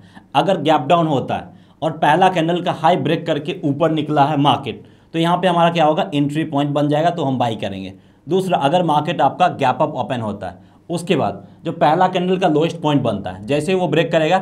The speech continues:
तो हमारा entry point बन जाएगा, वहाँ पे हम entry करेंगे। That means to,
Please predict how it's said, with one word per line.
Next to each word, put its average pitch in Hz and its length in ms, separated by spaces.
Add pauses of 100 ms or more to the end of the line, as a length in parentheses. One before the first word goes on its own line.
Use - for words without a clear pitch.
तो 135 160
हमारा 147 240
entry 147 260
point 160 240
बन 156 140
जाएगा, 165 180
वहाँ 131 200
पे 135 100
हम 202 180 (240)
entry 131 320
करेंगे। 104 380
That 143 220
means 165 200
to, 202 140